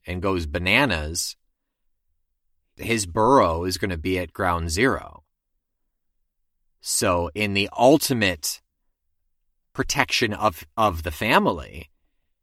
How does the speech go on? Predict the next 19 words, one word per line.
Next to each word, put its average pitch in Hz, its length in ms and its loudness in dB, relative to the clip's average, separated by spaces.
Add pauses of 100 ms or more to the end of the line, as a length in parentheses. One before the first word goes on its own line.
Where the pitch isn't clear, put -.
(180)
in 95 160 -4
the 95 100 2
ultimate 101 540 2 (1040)
respect 110 600 0
and 95 200 -2
worship 101 480 0 (120)
of 90 600 0 (520)
Yandala, 95 880 4 (720)
he 101 720 -4 (920)
is 92 300 0
going 98 380 -2
on 90 160 0
a 87 40 -4
solo 92 520 0
mission 90 500 -4
to 76 640 -4 (1500)
get 85 200 -8
the 82 160 -4
amulet, 135 540 4